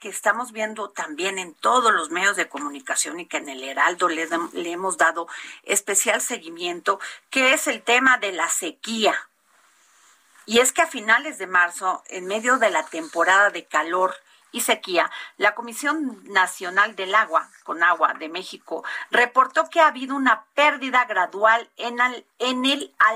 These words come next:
almacenamiento en las presas que alimentan el sistema Cuxamala, motivo por el cual se implementaron medidas restrictivas de vital, del vital líquido para el consumo humano, o sea, recortes de agua, ¿no?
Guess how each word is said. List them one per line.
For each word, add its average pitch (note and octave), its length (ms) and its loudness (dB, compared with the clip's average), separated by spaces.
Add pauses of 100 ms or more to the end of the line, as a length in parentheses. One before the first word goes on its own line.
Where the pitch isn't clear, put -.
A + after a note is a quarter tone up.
(440)
almacenamiento G#3 960 -2
en A3+ 140 -2
las F#3+ 160 0
presas F#3+ 440 0
que - 120 -2
alimentan F3 640 -2 (260)
el A#3 160 2
sistema F3+ 680 -2
Cuxamala, F3+ 760 -2 (260)
motivo G3 640 0 (180)
por A3+ 160 6
el A#3 160 -4
cual E4 220 2
se - 140 -6
implementaron G3+ 800 -2
medidas G3+ 420 -4
restrictivas G#3+ 760 0
de F3 100 -6
vital, G#3 520 -2
del D#3+ 220 -6
vital A3 400 0
líquido G3 420 -4 (260)
para G3 360 2
el G#3 240 -8
consumo G3 760 -8 (100)
humano, F#3 520 0
o - 60 -14
sea, - 320 -6
recortes F#3 720 -2
de D#3 160 -6
agua, C#3+ 340 0
¿no? A3+ 220 0